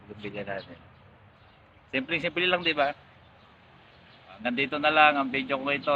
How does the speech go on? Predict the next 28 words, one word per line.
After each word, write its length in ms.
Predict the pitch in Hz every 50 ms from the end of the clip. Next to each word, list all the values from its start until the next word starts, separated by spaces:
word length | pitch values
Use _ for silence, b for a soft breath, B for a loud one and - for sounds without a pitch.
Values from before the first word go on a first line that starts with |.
| 135 -
Sana, 260 | - 120 123 131 135 131 127 120 117 110 107 107 101 104 - - - - - - - - - - - - - - - - - _ _ - -
ah, 80 | 107 123
matutunan 560 | 143 143 147 165 160 - 180 175 170 170 175
nyo. 160 | 175 165 151
Madali 320 | 165 170 165 175 175 180
lang 160 | 175 175 165 165
ito, 160 | 160 - 165 156
pero 480 | 143 143 147 147 147 147 147 143 147 151 - -
konting 320 | 156 151 - - - -
diskarte 480 | 151 - - - 143 135 131 131 135 131
lang. 160 | 127 123 120
Kasi 320 | 135 131 - 156 143 139
yung 160 | 143 139 139
mga 120 | 139 139 135 135 135 131 131 131 131 131 127 127 123 123 123 120 120 - - - - - - - - - - 110
umpisa 160 | 107 - 147
nung 320 | 135 - 131 131 135 131
dati, 320 | 123 135 135 135 - 131 120
may 80 | 123
kasama 480 | 120 123 - - 123 120 120 127 127 127
ko, 80 | 120 117 113
eh, 80 | 110 110
tinuturuan 480 | - 120 113 113 - 117 110 110 110 110 107
ko 80 | 110
ng 80 | 107 104
ganito. 400 | 104 107 104 104 92 - 87 87 92 - - - - - - - - - - - - - - - - - - - - -
Eh, 320 | - 95 98 98 98 101 104 107
natutuwa 400 | 113 110 - 120 - - 123 123
siya 160 | 120 117 -